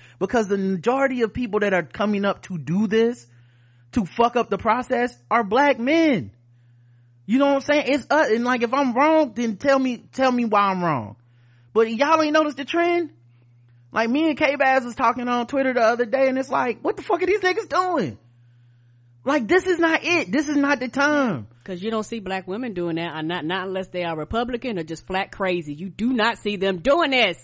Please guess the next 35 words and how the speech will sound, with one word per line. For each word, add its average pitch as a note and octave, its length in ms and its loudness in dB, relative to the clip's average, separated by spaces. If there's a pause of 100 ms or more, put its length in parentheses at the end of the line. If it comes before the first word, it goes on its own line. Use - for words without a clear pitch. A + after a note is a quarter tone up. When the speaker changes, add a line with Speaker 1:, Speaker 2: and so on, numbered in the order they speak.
(160)
Speaker 1:
It's B3+ 160 -4
just D#4 160 0
not C#4+ 320 2
the D4 80 -2
fucking C#4+ 480 -2
time. D4 540 0 (340)
Everyone D4+ 520 2
is B3+ 160 0
either, A#3+ 340 0
uh, A3 220 0
and B3 180 0
this E4 140 -2
isn't C#4+ 260 0
like, G3 180 -2
'cause C3 200 -6
we F#3+ 160 0
love G#3 340 2
body. C4 320 0
It's C4+ 100 -4
just, B3+ 200 -4 (520)
we're C#4 280 2
like, G#3+ 280 0
listen, A#2+ 540 -4 (100)
it's, C#3+ 240 -6 (300)
you C3+ 140 -10
know D#3 180 0
what, F3 220 0
dog? G3 400 2 (840)
It's A#2+ 140 -12
not, C3+ 340 -4
it's A#2+ 160 -10
not B2+ 180 -4
a B2 40 -8
good A#2+ 180 -8
time. F#2 300 -8